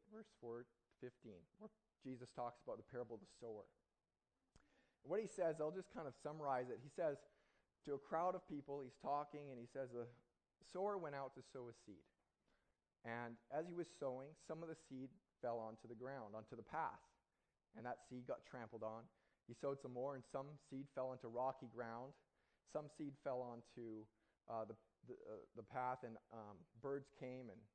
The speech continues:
and ate that seed." And he gives these examples, and he says some seed fell into the good soil,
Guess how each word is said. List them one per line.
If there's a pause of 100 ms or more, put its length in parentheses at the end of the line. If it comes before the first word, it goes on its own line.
(140)
and
ate
that
seed." (640)
And
he
gives
these
examples,
and
he
says
some
seed
fell
into
the
good
soil,